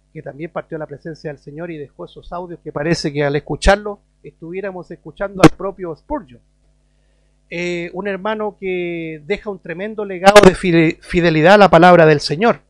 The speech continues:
Bueno, esa iglesia, el Tabernáculo, que ha permanecido por, por siglos, actualmente está pastoreada por Peter Master, que en su libro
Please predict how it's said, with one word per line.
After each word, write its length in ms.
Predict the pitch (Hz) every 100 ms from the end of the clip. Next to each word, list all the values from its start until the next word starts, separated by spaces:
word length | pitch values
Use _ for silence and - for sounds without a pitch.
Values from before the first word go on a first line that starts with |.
| -
Bueno, 180 | 220 185
esa 240 | 208 277
iglesia, 460 | 254 262 254 262 240
el 140 | 208
Tabernáculo, 800 | 220 208 196 208 180 170 202 240 _ _ _
que 100 | 165
ha 60 | 165
permanecido 640 | 160 160 156 - 180 170
por, 300 | 151 156 131 _
por 160 | 151 -
siglos, 460 | 220 196 165 269 _ _ _ _ _ _ _ _
actualmente 840 | - - 214 214 226 - 233 233 208
está 280 | - - 202
pastoreada 640 | 196 - 190 190 202 196
por 340 | 190 185 180 - _
Peter 280 | 220 220 208
Master, 580 | 196 208 - - 208 247 _ _ _
que 100 | -
en 80 | 185
su 160 | - 175
libro 540 | 202 220 208 214 -